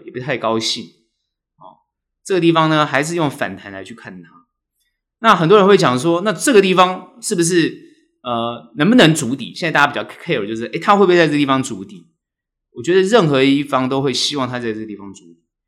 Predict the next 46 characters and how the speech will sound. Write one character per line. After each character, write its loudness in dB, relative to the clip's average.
但 0
是 -2
各 6
位 8
有 4
没 0
有 0
想 -4
过 -4
一 -6
个 -10
问 -8
题？ -20
如 -4
果 2
说， -4
哦， -12
融 -4
资 -4
的 0
部 -4
位 -2
还 -6
是 -12
过 -10
大， -14
然 0
后 0
呢， 2
浮 -4
额 4
还 -2
是 -8
过 -8
多， -16
那 0
它 -6
的 -2
筹 -4
码 0
就 -4
不 -8
会 2
很 -8
干 -18
净。 -20